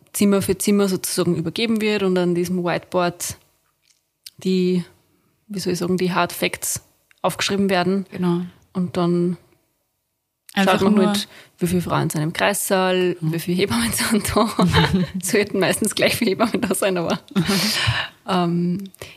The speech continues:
Speaker 1: diesen Krankenstandzeiten haben wir dann oft nur kurzfristiges,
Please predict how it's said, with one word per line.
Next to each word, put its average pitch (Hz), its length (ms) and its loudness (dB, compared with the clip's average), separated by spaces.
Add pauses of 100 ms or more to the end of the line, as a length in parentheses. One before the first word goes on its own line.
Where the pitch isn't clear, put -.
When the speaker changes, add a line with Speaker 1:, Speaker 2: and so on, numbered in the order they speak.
(120)
Speaker 1:
diesen 190 180 -2
Krankenstandzeiten 175 1300 0 (1300)
haben 170 160 -2
wir 175 80 2
dann 165 180 0
oft 170 200 -4
nur 185 100 -2
kurzfristiges, - 880 -6